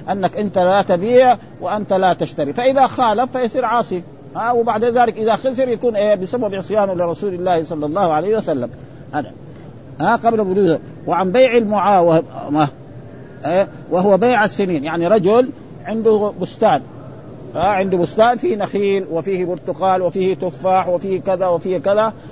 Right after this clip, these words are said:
يجي إنسان يقول له: "أنا أبيعك الثمرة حق أربع سنوات"،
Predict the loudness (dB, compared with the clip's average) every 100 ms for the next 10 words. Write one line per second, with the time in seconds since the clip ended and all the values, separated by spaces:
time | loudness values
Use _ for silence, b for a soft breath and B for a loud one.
0 | B B -8 -6 -6 -4 -4 2 2 2
1 | 0 2 2 2 2 0 0 0 -2 0
2 | 2 4 2 -2 -12 -10 -10 -6 -2 0
3 | 0 -2 -2 -2 -4